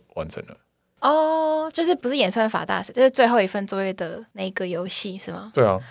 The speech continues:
Speaker 2: 然后你有把它，把时间加进去算？
Speaker 1: 因为我发现好像蛮，蛮快的，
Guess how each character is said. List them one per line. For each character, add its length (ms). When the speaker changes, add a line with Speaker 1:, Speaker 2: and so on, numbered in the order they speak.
Speaker 2:
然 140
后 200
你 140
有 140
把 140
它， 260
把 160
时 140
间 140
加 160
进 140
去 160
算？ 320
Speaker 1:
因 100
为 80
我 80
发 140
现 120
好 120
像 180
蛮， 180
蛮 180
快 300
的， 160